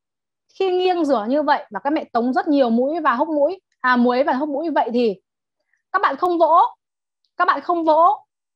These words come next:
thì nước muối nó không ra hết đâu ạ. Và nó vô tình nó tăng cái tính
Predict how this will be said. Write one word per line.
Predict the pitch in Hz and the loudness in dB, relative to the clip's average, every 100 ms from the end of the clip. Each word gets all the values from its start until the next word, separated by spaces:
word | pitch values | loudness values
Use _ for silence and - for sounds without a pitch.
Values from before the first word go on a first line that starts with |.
| _ | _
thì | - 240 | -2 0
nước | 320 | 0
muối | 302 269 | 0 0
nó | 294 | -2
không | 330 311 | -6 -2
ra | 320 | 0
hết | 320 349 | 0 -2
đâu | 294 | -2
ạ. | - _ _ _ _ _ _ _ _ _ _ _ - | -4 _ _ _ _ _ _ _ _ _ _ _ -10
Và | 226 262 254 | 0 0 2
nó | 277 | 0
vô | 285 349 349 339 | 2 4 4 4
tình | 269 233 196 208 | 2 0 -6 -6
nó | 220 262 _ | -6 -6 _
tăng | 381 392 381 330 | -2 -2 -4 -4
cái | 302 | -4
tính | 302 | -2